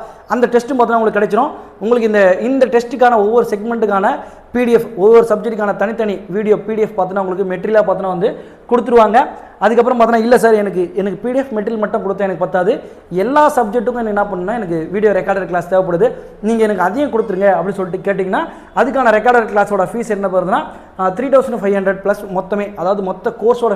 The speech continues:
ஃபீஸுமே பார்த்தீங்கன்னா வந்து த்ரீ தௌசண்ட் ஃபைவ் ஹண்ட்ரட் கொடுத்துட்டீங்கன்னா, டெஸ்ட் பேட்ச், ரெக்கார்டட் கிளாஸ், ஃபுல் and ஃபுல் வந்து ஹோலாக வந்து பார்த்தீங்கன்னா உங்களுக்கு கொடுத்துருவாங்க. இந்த நான் ஜாயின் பண்ண சார் அப்படின்னீங்கன்னா, நைன் சிக்ஸ் டூ சிக்ஸ் த்ரீ சிக்ஸ்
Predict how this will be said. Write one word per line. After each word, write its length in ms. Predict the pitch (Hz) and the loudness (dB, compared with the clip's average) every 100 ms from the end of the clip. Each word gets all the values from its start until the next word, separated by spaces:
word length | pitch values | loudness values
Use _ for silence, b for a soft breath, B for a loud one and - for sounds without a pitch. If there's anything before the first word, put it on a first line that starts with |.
| 202 | -4
ஃபீஸுமே 280 | 214 208 196 | -8 -6 -6
பார்த்தீங்கன்னா 120 | 180 | -6
வந்து 280 | 180 185 247 B B B | -6 -6 -6 B B B
த்ரீ 40 | 240 | -4
தௌசண்ட் 420 | 254 240 233 190 | 2 2 0 -4
ஃபைவ் 100 | 196 | -4
ஹண்ட்ரட் 200 | 196 208 190 | -4 -4 -6
கொடுத்துட்டீங்கன்னா, 440 | 185 185 196 277 B B B | -4 -4 -2 -4 B B B
டெஸ்ட் 220 | 202 202 | -6 -2
பேட்ச், 300 | 214 202 202 | 2 2 2
ரெக்கார்டட் 500 | 202 196 180 220 214 | -2 -2 -4 0 0
கிளாஸ், 300 | 180 185 - 202 - 220 | 2 0 0 -6 -10 -8
ஃபுல் 160 | 254 | -4
and 120 | 254 | -4
ஃபுல் 120 | 208 226 | -2 -4
வந்து 240 | 202 226 | -2 -2
ஹோலாக 380 | 190 214 214 185 | 0 2 2 0
வந்து 80 | 175 | -4
பார்த்தீங்கன்னா 220 | 165 202 | -4 -4
உங்களுக்கு 300 | 175 165 185 | -6 -6 -6
கொடுத்துருவாங்க. 440 | 185 185 180 180 B B B | -2 -2 0 -4 B B B
இந்த 280 | 220 277 302 | -4 2 6
நான் 240 | 277 240 - | 6 4 2
ஜாயின் 380 | 196 214 262 | -2 2 2
பண்ண 160 | 254 214 | 2 2
சார் 280 | 208 202 180 | 4 4 4
அப்படின்னீங்கன்னா, 420 | 202 202 196 294 - B B 190 | 0 -2 0 -2 -4 B B -4
நைன் 200 | 233 269 | -4 -2
சிக்ஸ் 280 | 277 262 - - | -6 -10 -14 -8
டூ 140 | 247 | -8
சிக்ஸ் 300 | 240 208 - - | -8 -12 -14 -10
த்ரீ 120 | 220 233 | -4 -4
சிக்ஸ் 320 | 240 - | -4 -14